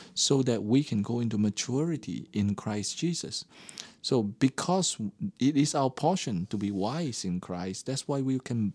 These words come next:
boldly ask, like Daniel and the friends. Daniel was wiser than all the wisest people in the whole kingdom. I want to challenge all our audience, you know, that re-, regardless of where you start in life,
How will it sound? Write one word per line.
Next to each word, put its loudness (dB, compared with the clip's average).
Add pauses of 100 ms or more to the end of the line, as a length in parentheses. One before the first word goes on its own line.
boldly 0
ask, -8
like -4
Daniel 2
and 0
the -6
friends. -4 (720)
Daniel 4
was 0
wiser 2
than 0
all 0
the 4
wisest 2
people 0
in 4
the 2
whole 2
kingdom. 4 (220)
I 4
want 4
to -2
challenge 2
all 0
our 0
audience, 0 (580)
you 2
know, 2
that 0
re-, 0 (140)
regardless -2
of 2
where 2
you 2
start -2
in 0
life, -4